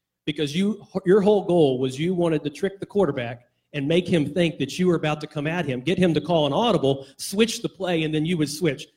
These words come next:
So why you saw such a low-scoring game is because what you saw was a master chess game going on, right?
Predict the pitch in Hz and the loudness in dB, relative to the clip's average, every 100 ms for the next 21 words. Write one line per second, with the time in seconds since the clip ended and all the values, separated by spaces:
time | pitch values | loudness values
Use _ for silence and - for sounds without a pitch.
0 | _ - 214 180 - _ 214 208 202 214 | _ -4 -2 -2 -6 _ -20 -16 -4 -2
1 | 254 269 247 240 - 202 220 214 214 - | 0 2 2 2 0 -2 -2 0 -2 2
2 | 160 147 175 196 - - 196 190 160 175 | 4 6 6 6 2 -2 0 0 -2 -4
3 | 185 196 - _ - 170 180 - 175 147 | -2 -4 -8 _ -6 -2 -2 0 -2 0
4 | 208 202 190 180 - 185 156 131 143 - | -2 0 -4 -4 -2 0 2 2 -2 -10
5 | _ 165 160 143 143 160 170 180 - 139 | _ 2 2 2 0 0 -2 -4 -4 -6
6 | - - 190 - - 117 113 127 120 120 | -4 -2 -2 -2 -8 -8 -6 -4 -2 -2
7 | 110 107 _ _ _ _ _ _ - 135 | -4 -8 _ _ _ _ _ _ -4 0
8 | 190 | 0